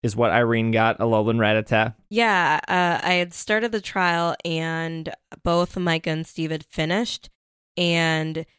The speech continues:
Speaker 2: they were saying, "Oh, you just have to go through and defeat the young, the Yungoos." And I was confused because, like, "Nope, I definitely have to defeat some Rattatatas and Eradicate,"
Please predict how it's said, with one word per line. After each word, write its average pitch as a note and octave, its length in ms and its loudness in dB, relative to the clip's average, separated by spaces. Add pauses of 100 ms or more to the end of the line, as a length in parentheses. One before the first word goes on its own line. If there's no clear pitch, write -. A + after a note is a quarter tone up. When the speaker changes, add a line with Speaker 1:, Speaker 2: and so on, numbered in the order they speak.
(140)
Speaker 2:
they E3 140 0
were E3 120 0
saying, E3 400 -4
"Oh, D4 180 4
you G3+ 180 0
just F#3+ 200 -2
have G3 180 0
to F#3+ 100 -2
go F3+ 200 0
through A#3 340 -2
and F#3 140 -2
defeat F#3+ 380 -6
the E3+ 100 -4
young, F#3 440 -2 (160)
the E3+ 160 -4
Yungoos." F3 800 -2 (320)
And D#3+ 580 -2
I D#3+ 140 -4
was D3+ 160 -6
confused D#3 480 -4
because, D#3+ 180 -8
like, E3 120 -12
"Nope, C#4 360 0
I A3 80 4
definitely A#3+ 640 0
have G#3 260 0
to G3 140 -2
defeat G3 420 -4
some F3+ 260 -4
Rattatatas E3+ 720 -2
and D#3 160 -8
Eradicate," D#3 720 -8